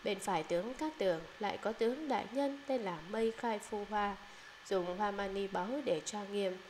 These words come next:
phóng ra quang minh, bảo hương diệm đăng thanh tịnh, hình trạng như hoa sen đầy khắp thế giới,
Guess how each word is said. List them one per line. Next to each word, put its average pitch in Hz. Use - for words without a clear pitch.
phóng 208
ra 285
quang 277
minh, 285
bảo 165
hương 254
diệm 202
đăng 262
thanh 269
tịnh, 175
hình 185
trạng 190
như 185
hoa 190
sen 185
đầy 160
khắp 220
thế 220
giới, 220